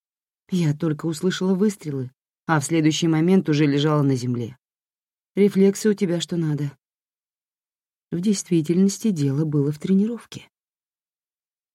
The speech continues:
«Ты не знаешь, кому могло понадобиться стрелять в тебя». Глаза Кейт широко распахнулись. «В меня? Думаешь, я была мишенью?»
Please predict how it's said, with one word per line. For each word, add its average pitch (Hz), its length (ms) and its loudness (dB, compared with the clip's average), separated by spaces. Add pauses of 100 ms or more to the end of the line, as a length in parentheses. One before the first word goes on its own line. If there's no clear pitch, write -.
(500)
«Ты 156 240 0
не 151 160 4
знаешь, 175 480 2
кому 180 320 4
могло 156 340 2
понадобиться 151 720 -2
стрелять 185 480 -2
в - 100 -20
тебя». 123 360 -10 (1300)
Глаза 98 480 -6
Кейт 127 380 -4
широко 120 480 -4
распахнулись. 107 800 -10 (400)
«В 131 160 -2
меня? 127 600 0 (600)
Думаешь, 143 500 2
я 117 340 -4
была 262 280 -2
мишенью?» 127 680 -4